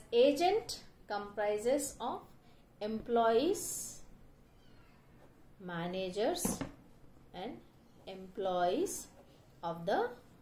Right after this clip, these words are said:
organization. Okay, so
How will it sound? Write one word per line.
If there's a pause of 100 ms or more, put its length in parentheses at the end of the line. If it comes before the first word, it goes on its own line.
(280)
organization. (680)
Okay, (500)
so